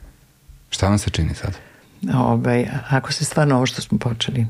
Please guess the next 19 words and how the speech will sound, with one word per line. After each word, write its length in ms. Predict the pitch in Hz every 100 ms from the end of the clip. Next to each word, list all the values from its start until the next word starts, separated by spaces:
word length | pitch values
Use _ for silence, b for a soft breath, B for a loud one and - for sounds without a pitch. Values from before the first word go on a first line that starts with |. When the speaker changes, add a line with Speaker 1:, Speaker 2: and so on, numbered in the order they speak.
| -
Speaker 2:
ne 200 | 135 131
vratimo, 540 | 143 123 - 110 110 - _ _ -
e, 120 | 262 - 139 - 131 208
ovaj, 260 | 131 127 117
svesti 380 | - 135 -
o 40 | 123
tome 260 | 127 123
da 100 | 117
smo 160 | 117 123
ljudska 320 | 127 139 -
bića 380 | 120 127 117 -
i 80 | 117
da 100 | 120
je 40 |
potpuno 420 | 117 160 - - 120
nebitno, 600 | 110 107 107 104 110 113 B B B B
ovaj, 460 | 120 113 120 117 - - B B B 151
u 60 |
kog, 540 | - - 127 120 117